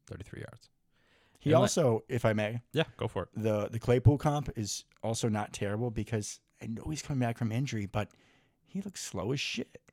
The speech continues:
Speaker 2: He's got
Speaker 1: Yeah,
Speaker 2: these
Speaker 1: he
Speaker 2: Vikings guys, and I know, like, Booth is fast.
Speaker 1: He's not that fast.
Speaker 2: But even,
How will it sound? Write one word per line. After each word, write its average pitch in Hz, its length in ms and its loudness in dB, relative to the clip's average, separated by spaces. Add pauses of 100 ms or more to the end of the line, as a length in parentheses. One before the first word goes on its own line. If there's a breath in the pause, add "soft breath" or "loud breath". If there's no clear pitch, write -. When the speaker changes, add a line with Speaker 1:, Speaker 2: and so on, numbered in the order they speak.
Speaker 2:
He's 185 220 -6
got 233 120 -2
Speaker 1:
Yeah, - 40 -6
Speaker 2:
these 185 140 0
Speaker 1:
he 120 60 -2
Speaker 2:
Vikings 180 420 0
guys, 220 320 0
and 160 100 2
I 151 60 2
know, 165 160 0
like, 123 260 -2
Booth 113 300 0
is 151 120 -2
fast. 180 520 -4 (1200)
Speaker 1:
He's 104 220 -6
not 98 140 0
that 107 180 2
fast. 78 440 -4 (420)
Speaker 2:
But 190 100 10
even, 160 380 4